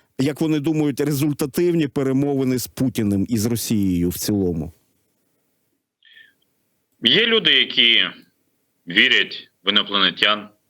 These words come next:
Speaker 2: є люди, які вірять в можливість результативних переговорів з Путіним. Кожному буде по вірі його, знаєте, як кажуть.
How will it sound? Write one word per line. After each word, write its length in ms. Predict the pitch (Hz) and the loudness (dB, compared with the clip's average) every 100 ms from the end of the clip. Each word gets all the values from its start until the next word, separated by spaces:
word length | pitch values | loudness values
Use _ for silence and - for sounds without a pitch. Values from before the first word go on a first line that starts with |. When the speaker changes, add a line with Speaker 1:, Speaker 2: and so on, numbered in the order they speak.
| _ _ _ _ | _ _ _ _
Speaker 2:
є 160 | 82 110 | 0 0
люди, 260 | 123 127 117 | 2 0 0
які 300 | 98 98 95 | 0 -2 0
вірять 480 | 98 110 98 - 82 | 0 0 -2 -4 -10
в 20 | |
можливість 540 | 87 85 90 110 101 | -6 -2 0 0 -2
результативних 720 | 92 85 85 101 95 104 101 - | -2 -2 -2 -2 -2 -2 -4 -2
переговорів 640 | 87 80 82 92 98 - - _ _ _ _ _ _ _ _ _ _ | -2 -2 -2 -2 -2 -4 -20 _ _ _ _ _ _ _ _ _ _
з 100 | - | -12
Путіним. 520 | - 80 - 67 65 67 _ _ _ _ _ | -4 -2 -2 -4 -10 -18 _ _ _ _ _
Кожному 800 | - 110 151 165 156 156 156 156 156 _ _ _ _ _ _ _ _ _ - | -4 -2 0 -2 -2 -2 -2 -6 -20 _ _ _ _ _ _ _ _ _ -4
буде 360 | 87 120 127 | -2 2 0
по 180 | 123 113 | 0 0
вірі 280 | 117 101 87 | 2 4 2
його, 280 | 76 76 71 | 0 -4 -6
знаєте, 360 | 90 110 80 | -2 -2 0
як 140 | 78 - | -2 -2
кажуть. 440 | 73 69 - - | -4 -4 -10 -12